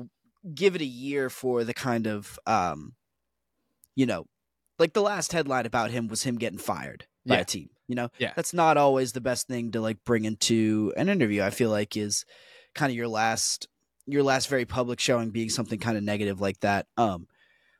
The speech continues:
Speaker 1: so if he's able to come to Pittsburgh, if he's able to coach a good defense, if he's able to kinda rebuild his reputation like that, give it a boost,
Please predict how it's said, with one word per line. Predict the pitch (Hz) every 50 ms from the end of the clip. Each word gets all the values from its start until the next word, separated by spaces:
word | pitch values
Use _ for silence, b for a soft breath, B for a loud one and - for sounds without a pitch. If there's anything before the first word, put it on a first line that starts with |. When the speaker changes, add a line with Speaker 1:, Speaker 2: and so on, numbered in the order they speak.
| _
Speaker 1:
so | - - 156
if | 143 -
he's | 175 175 143
able | 151 147 143 135 135 127
to | - - 127 123 123 117
come | - - 139 139
to | 135
Pittsburgh, | 113 135 127 - - 123 127 120 117 110
if | 110
he's | - 113 - 120
able | 123 117 117 113
to | 117
coach | - - 123 120 117
a | 123
good | 107 120 117 107
defense, | 113 117 110 - 120 113 113 110 - -
if | 104
he's | 107 101
able | 117 117 113 113
to | 104 -
kinda | - 113 113 107
rebuild | 98 110 113 107 117 113 113 110 104
his | - 120 113 101 110
reputation | 110 107 - 110 - 113 110 - - -
like | 107 107 98 -
that, | 117 113 98 -
give | - 107
it | 107 107
a |
boost, | 95 - 160 160 147 123 - - - -